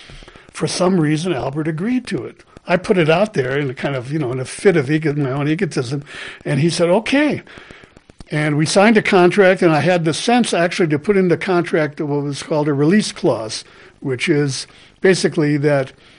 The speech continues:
barring anything having to do with, with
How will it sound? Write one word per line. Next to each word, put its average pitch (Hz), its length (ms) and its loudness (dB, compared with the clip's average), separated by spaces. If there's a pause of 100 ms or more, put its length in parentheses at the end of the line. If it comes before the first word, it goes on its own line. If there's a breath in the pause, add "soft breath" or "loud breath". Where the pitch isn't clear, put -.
(320 soft breath)
barring 196 500 6
anything 202 680 2
having 185 340 0
to 165 80 6
do 170 140 6
with, 165 420 -2
with 143 260 -6